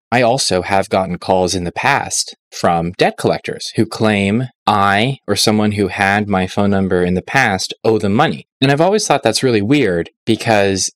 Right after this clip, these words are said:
it's this random person calling you saying you owe money and they're gonna, like, start messing up your life. And I, you know, I haven't owed money. So I've always said, "Oh, okay, so can you verify this? Can you prove it somehow?" And it turns out that that is how you deal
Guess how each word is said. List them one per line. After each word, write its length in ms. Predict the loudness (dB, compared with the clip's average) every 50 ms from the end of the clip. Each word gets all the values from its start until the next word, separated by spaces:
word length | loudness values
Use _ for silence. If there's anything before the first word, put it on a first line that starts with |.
| _ -10
it's 80 | -6
this 160 | -4 -4 -4 -2
random 440 | -2 0 2 2 2 2 0 -2
person 380 | -2 0 -2 -2 0 0 -2 -2
calling 420 | -2 -2 0 0 2 2 2 2 2
you 140 | 2 0 0
saying 420 | 0 0 0 2 2 2 2 2
you 300 | 2 2 2 2 0 0
owe 180 | 0 0 0 2
money 360 | 0 0 0 2 2 2 2
and 100 | 2 2
they're 80 | 2 2
gonna, 200 | 2 2 2 2
like, 180 | 0 0 -2
start 300 | -2 0 0 0 0 -2 -4
messing 400 | -2 -2 0 0 0 0 0 0
up 160 | 0 -2 0
your 120 | -2 0 0
life. 300 | 2 2 0 0 -2 -6 _ _ -2
And 300 | 0 0 2 2 0 0
I, 100 | 0 0
you 180 | 0 -2 -2 -4
know, 60 | -4
I 60 | -2
haven't 360 | 0 0 2 2 2 0 0 0
owed 220 | 0 -2 -2 -2
money. 340 | -2 -4 -4 -2 -4 -4 -6 _
So 180 | -6 -2 0 0
I've 200 | 0 0 -2 -4 -2
always 280 | 0 2 2 2 2
said, 180 | 2 2 2 4
"Oh, 160 | 4 2 2 2
okay, 260 | 2 2 2 2 2
so 300 | 2 2 2 2 2 0 -4 _ -4
can 100 | -2 0
you 100 | 0 2
verify 520 | 2 2 2 2 2 0 0 0 0 2
this? 200 | 0 0 0 -2
Can 160 | -2 0 0
you 100 | 0 0 0 _
prove 200 | 0 0 2 2
it 140 | 0 -2 0
somehow?" 340 | 0 2 2 2 2 2
And 100 | 2 2
it 100 | 0 0
turns 340 | -2 -2 0 0 0 0 0
out 260 | -2 -2 -2 -2 -4 _ _ -8
that 400 | -2 0 2 2 2 2 0 -4 _ _ -6
that 360 | -2 0 0 2 0 -2 -2
is 500 | -2 0 0 2 2 2 0 0 -2 -4 -6 _ _ -8
how 260 | -4 0 2 2 2
you 220 | 2 0 0 -2 -2
deal 380 | -2 0 -2 -2 -2 -4 -10